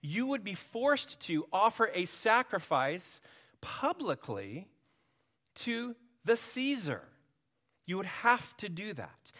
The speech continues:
It was required. If you refused to do that, you, you, first of all, people didn't understand. Why would you do that? Why would you hate Rome? Why would you hate Smyrna? We don't understand. You can worship who you want, but you've got to do this.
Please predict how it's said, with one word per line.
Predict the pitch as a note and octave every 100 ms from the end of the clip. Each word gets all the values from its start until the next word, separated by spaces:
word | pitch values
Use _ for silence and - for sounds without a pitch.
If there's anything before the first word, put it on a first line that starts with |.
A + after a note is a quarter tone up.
| -
It | C#3 G#3
was | G3 -
required. | F#3+ - - G3 G3 F3 G#2+ - - -
If | G#3 -
you | F#3+
refused | F#3 - G#3 A3+ A#3+ -
to | A#3
do | F3 A3 B3+
that, | G3 E3+ E3+ - - _
you, | C#3 D3+ A3 - - - C#3 -
you, | D3+
first | C3+ G#3 A#3
of | E3+
all, | D3
people | - F#3 E3
didn't | D#3 D3
understand. | D3 B2+ - C3 C3 A2+ A2+
Why | B2+
would | F3+ F#3
you | D#3
do | C3
that? | C#3 G2+ A2
Why | B2
would | F#3+ F#3
you | F#3+
hate | - - G3 -
Rome? | B2 B2+ D3+ G2+ F2+ - -
Why | C#3+ G#3
would | C4+ A#3
you | G#3+
hate | - A3 G#3
Smyrna? | - - C#3 F#3 F#2 D2+ - _ _ _ _ -
We | F#3+
don't | G#3
understand. | F#3+ F3+ - F#3 _ _ _ _
You | E3+
can | A3 B3+
worship | A3 B3+ A3+
who | F3 G#3
you | F3+
want, | F#3 G3 -
but | C#3
you've | D3+ C3+
got | F#3 F#3+
to | -
do | D#3 C3+ G3+ F#3
this. | G#2 E2 - -